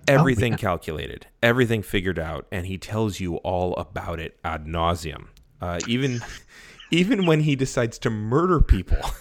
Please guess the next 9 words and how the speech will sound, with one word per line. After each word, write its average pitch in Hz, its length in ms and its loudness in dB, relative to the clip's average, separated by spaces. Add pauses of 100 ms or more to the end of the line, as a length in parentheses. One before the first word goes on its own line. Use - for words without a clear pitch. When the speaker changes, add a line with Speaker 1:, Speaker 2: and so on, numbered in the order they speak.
(220)
Speaker 2:
<laughs> - 420 -20
it's 143 160 2
an 143 120 2
issue 143 320 2
of 139 180 2
intellect 180 440 2
for - 200 -6
him. 73 340 -8 (1120)
Um, 98 320 0